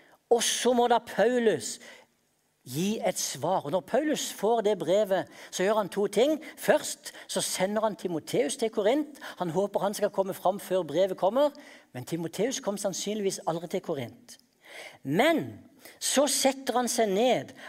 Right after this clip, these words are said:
altså, og skriver et brev, det som er første Korinterbrev, som da egentlig er andre Korinterbrev. Så det vi kaller første Korinterbrev, det er egentlig det andre brevet Paulus skrev til menigheten.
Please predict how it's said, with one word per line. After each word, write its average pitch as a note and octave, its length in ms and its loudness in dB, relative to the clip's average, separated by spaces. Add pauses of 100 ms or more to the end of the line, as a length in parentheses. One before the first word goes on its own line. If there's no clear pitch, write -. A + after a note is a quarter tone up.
(100)
altså, A3+ 520 2 (200)
og G#3+ 120 2
skriver G#3+ 680 -2 (100)
et - 200 -8
brev, D#3 340 -2
det F#3+ 120 0
som G3 200 -4
er F3+ 80 -2
første - 420 -6
Korinterbrev, D#3+ 720 -2 (480)
som C#3+ 160 -8
da E3+ 160 2
egentlig A3+ 640 2 (680)
er E3 220 -2
andre F#3 320 -2
Korinterbrev. F#3+ 500 -4
Så F#3+ 160 -2
det G#3 160 4
vi C#4 140 4
kaller A#3+ 400 2 (160)
første G#3+ 340 0
Korinterbrev, G3+ 1160 0 (160)
det A3 80 2
er G3+ 80 4
egentlig A3 300 0
det - 120 -8
andre F#3 300 -4
brevet E3+ 340 0
Paulus E3 320 -2
skrev C#4+ 320 4 (540)
til F3+ 200 2
menigheten. D3 640 -2